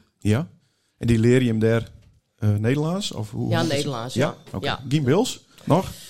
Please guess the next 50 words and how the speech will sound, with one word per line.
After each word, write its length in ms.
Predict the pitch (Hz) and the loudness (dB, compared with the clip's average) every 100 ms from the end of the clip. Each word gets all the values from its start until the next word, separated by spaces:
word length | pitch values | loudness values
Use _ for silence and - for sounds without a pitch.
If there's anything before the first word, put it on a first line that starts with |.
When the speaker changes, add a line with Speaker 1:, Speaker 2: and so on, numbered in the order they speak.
| - - | -20 -8
Speaker 2:
Nou 160 | 202 175 | -4 -4
ja, 100 | 135 160 | -6 -12
als, 120 | - | -6
eh, 200 | 175 170 | -6 -6
als 120 | 180 175 | -10 -4
ze 60 | |
daar, 180 | 185 175 | -2 -2
eh, 60 | 170 | -2
op 40 | |
een 80 | 165 | -4
gegeven 220 | 165 175 | -6 -4
moment 180 | 196 175 | -4 -4
aan 80 | 170 | -4
toe 160 | 269 | -2
binnen, 240 | 269 254 226 | 2 2 0
dan 140 | 208 | -2
is 60 | 196 | -2
dat 100 | 190 | -4
Speaker 1:
Oké. 100 | 190 | -4
Speaker 2:
natuurlijk 320 | 208 208 190 | -4 -4 -4
op 100 | 175 | -8
zich, 280 | - 202 190 | -8 -8 -6
eh, 260 | 175 175 160 - | -4 -4 -6 -6
heel 180 | 196 175 | -4 -2
mooi. 300 | 175 160 202 | -2 -2 -4
Maar 240 | 185 165 160 - | -4 -6 -8 -14
in 180 | - 156 | -8 -4
de 80 | 165 | -4
eerste 200 | 190 208 | -4 -6
instantie 340 | 185 185 175 180 | -6 -8 -8 -8
is 60 | 180 | -10
het 0 | |
toch 100 | 165 | -8
wel 120 | 160 | -8
Nederlands, 440 | 131 135 117 110 123 | -6 -6 -8 -10 -10
inderdaad. 220 | 120 131 | -2 2
Speaker 1:
Ja. 140 | 131 - - _ - | 2 -2 -20 _ -20
Speaker 2:
Dat 320 | - 139 - - _ | -16 -16 -18 -20 _
Speaker 1:
En 120 | 160 | 0
ik 60 | 170 | 2
heb 80 | 151 | 0
ook 140 | 185 | 0
gezien, 200 | 120 120 | 0 0
er 120 | 127 | 0
is 100 | 131 | -2
ook 100 | 117 | -4
een 60 | 113 | -6
soort 180 | 117 113 | -8 -8
van 180 | 151 156 | -6 -2
winkeltje. 440 | 202 120 - | -2 -2 -6